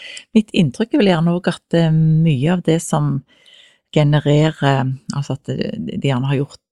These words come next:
måte hatt en mattetime på skolen, og så blir leksen å gå inn på Chromen hjem og gjøre litt, eh, oppgaver. Så noe med hva er, ja, læringen i det.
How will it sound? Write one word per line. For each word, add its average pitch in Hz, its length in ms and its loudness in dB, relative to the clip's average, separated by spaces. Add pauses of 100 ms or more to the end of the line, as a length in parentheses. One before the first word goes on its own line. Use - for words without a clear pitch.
måte 139 120 -10
hatt 135 280 -14
en - 80 -4
mattetime 147 460 -2
på - 100 -6
skolen, 170 360 2
og 165 60 2
så - 100 -8
blir 170 140 2
leksen - 440 -2 (440)
å 226 80 2
gå 185 100 2
inn 170 100 2
på 160 120 -10
Chromen 151 300 0
hjem 127 260 -2
og 139 80 -2
gjøre 131 200 -2
litt, - 280 -8
eh, - 140 0 (400)
oppgaver. - 600 -6 (180)
Så 147 500 -2 (440)
noe 160 240 2
med 143 180 0
hva 139 280 -2
er, 131 320 -2 (800)
ja, 202 120 -2 (240)
læringen 175 480 0
i 165 60 -4
det. 220 180 -4